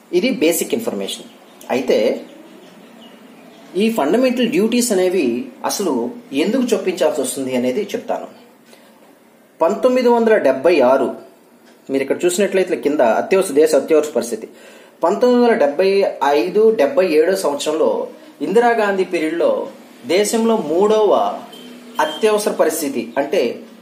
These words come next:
ఎమర్జెన్సీ పీరియడ్ని విధించింది. ఆ టైంలో దేశంలో పౌరుల దగ్గర నుంచి, సొంత పార్టీ అభ్యర్థుల దగ్గర నుంచి అందరూ ఆవిడకి వ్యతిరేకంగా చాలా పెద్ద ఎత్తున నిరసనలు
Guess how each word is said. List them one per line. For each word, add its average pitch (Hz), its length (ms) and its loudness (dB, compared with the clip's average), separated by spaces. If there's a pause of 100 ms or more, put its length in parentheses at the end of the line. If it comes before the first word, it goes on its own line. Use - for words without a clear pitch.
(400)
ఎమర్జెన్సీ 196 520 0
పీరియడ్ని 151 340 0
విధించింది. 135 500 -6 (960)
ఆ 147 120 2
టైంలో 220 380 2
దేశంలో 214 500 2
పౌరుల 165 540 0
దగ్గర 160 260 0
నుంచి, 226 300 0
సొంత - 440 -4 (380)
పార్టీ 156 320 0
అభ్యర్థుల 160 340 0
దగ్గర 180 220 0
నుంచి 240 180 -2
అందరూ 208 440 2
ఆవిడకి 151 500 0
వ్యతిరేకంగా 160 920 0 (600)
చాలా 180 220 2
పెద్ద 143 260 0
ఎత్తున 185 340 0
నిరసనలు 156 640 0